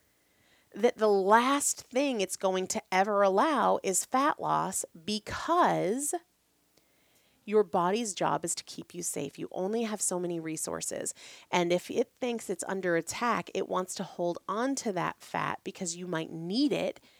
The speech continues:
in this fight against stuff that you shouldn't be fighting against. Okay? So that's a whole conversation for another day. I went into that in ten sixty-one, so I'm not gonna rehash all of that here, but do go listen to ten sixty-one if you haven't already. For that reason,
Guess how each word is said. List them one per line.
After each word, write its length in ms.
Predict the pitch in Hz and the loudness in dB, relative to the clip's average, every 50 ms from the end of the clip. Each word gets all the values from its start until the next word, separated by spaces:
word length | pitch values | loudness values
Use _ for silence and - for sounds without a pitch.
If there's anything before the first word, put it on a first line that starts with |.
| _ _ | _ _
in 280 | - 208 208 214 202 196 | 2 4 4 4 2 0
this 260 | 185 175 - - - | 0 0 0 -2 -6
fight 500 | - - 302 320 254 190 196 - - - - - | 0 2 4 4 4 2 -2 -6 -8 -6 -6 -4
against 380 | 196 185 202 196 202 196 - | 0 2 2 2 2 0 0
stuff 360 | - - 311 302 277 - - | 2 2 2 2 2 0 -2
that 120 | - 247 - | -4 -2 -2
you 100 | 226 220 | -2 -4
shouldn't 300 | - - 185 175 175 170 | -6 -6 -6 -8 -6 -6
be 80 | 170 | -6
fighting 360 | 175 - 160 151 143 139 139 - | -4 -2 -2 -2 -2 -4 -6 -8
against. 520 | - - - - - - - - - - _ _ _ - | -10 -10 -12 -12 -12 -10 -10 -10 -10 -12 _ _ _ -12
Okay? 380 | - - - 156 160 185 220 - - - - - - - | -8 -6 -4 -2 -2 -2 -4 -8 -14 -20 -20 -20 -20 -14
So 360 | - - - 220 190 190 - - - | -4 2 4 4 6 4 2 0 4
that's 280 | - 240 262 262 - - | 6 8 8 8 6 4
a 40 | 233 | 4
whole 160 | 220 208 202 | 4 4 4
conversation 560 | - 214 185 180 175 - 180 170 - - 165 | 2 0 -2 -2 -2 -2 -4 -4 -6 -6 -6
for 80 | - 170 | -4 -2
another 160 | 170 165 160 | -2 -2 0
day. 160 | 160 165 160 | 2 2 4
I 80 | 160 156 | 4 2
went 200 | 156 160 165 170 | 2 0 0 0
into 200 | 175 180 - 185 | -2 0 0 0
that 160 | 165 160 - | 0 0 -2
in 60 | - | -4
ten 180 | - - 165 165 | -6 -6 -4 -4
sixty-one, 480 | - - 160 - - 170 156 160 156 156 | -6 -8 -6 -6 -4 -2 -2 0 -2 -2
so 120 | - 170 | -2 -2
I'm 60 | 165 | -2
not 140 | 165 156 - | -2 -4 -4
gonna 160 | - 170 165 | -4 -4 -4
rehash 460 | 156 151 156 156 156 160 156 151 - | -4 -4 -4 -4 -2 -2 -2 -2 0
all 160 | 160 151 151 151 | 0 0 0 0
of 80 | 147 | -2
that 180 | 156 151 147 - | -2 -2 -4 -4
here, 240 | - - 170 185 196 | -4 -4 -2 -2 -2
but 220 | 175 156 - _ | -2 -4 -6 _
do 180 | - 170 180 185 | -10 -8 -4 -2
go 160 | 180 165 165 | -2 -2 0
listen 320 | 156 156 156 - - 156 | -2 -2 -4 -4 -4 -6
to 60 | 151 | -6
ten 240 | 143 - - 160 151 | -8 -8 -8 -6 -6
sixty-one 480 | - - - - - 165 156 156 156 156 | -6 -6 -6 -8 -8 -8 -8 -6 -6 -8
if 100 | 156 - | -8 -8
you 80 | 160 | -8
haven't 280 | 147 147 156 151 156 156 | -6 -4 -4 -4 -6 -6
already. 420 | 151 151 147 147 156 185 233 247 - - - - - - - - - _ _ _ _ _ _ _ _ _ _ _ _ _ _ _ _ | -4 -4 -2 -2 -2 -2 -4 -4 -6 -10 -20 -20 -20 -20 -20 -20 -20 _ _ _ _ _ _ _ _ _ _ _ _ _ _ _ _
For 380 | - - - 285 277 285 277 | -18 -4 2 4 6 6 6
that 240 | 269 262 214 - - | 6 6 4 4 2
reason, 500 | - 170 165 160 - 151 - - - 202 | -2 -4 -4 -4 -6 -8 -10 -12 -14 -16